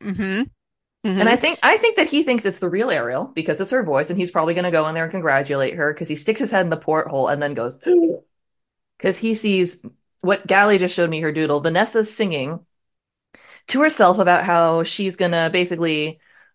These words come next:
Speaker 2: own Ariel and take over the ocean. And then she brings the vanity mirror up, and instead of the reflection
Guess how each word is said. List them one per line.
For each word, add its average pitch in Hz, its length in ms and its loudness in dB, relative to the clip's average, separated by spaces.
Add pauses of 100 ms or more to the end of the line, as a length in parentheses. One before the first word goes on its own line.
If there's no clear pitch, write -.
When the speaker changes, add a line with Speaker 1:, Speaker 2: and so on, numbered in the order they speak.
Speaker 2:
own 226 240 8
Ariel 185 420 4
and 170 100 0
take 170 220 0
over 165 160 0
the 165 160 -4
ocean. 160 400 -2
And 147 120 -4
then 160 120 -4
she 170 180 -4
brings 214 540 0
the 190 360 2
vanity 226 720 0
mirror 156 540 -2
up, 139 320 0
and 160 100 -6
instead 160 380 -2
of 220 140 0
the 175 100 0
reflection 156 760 -4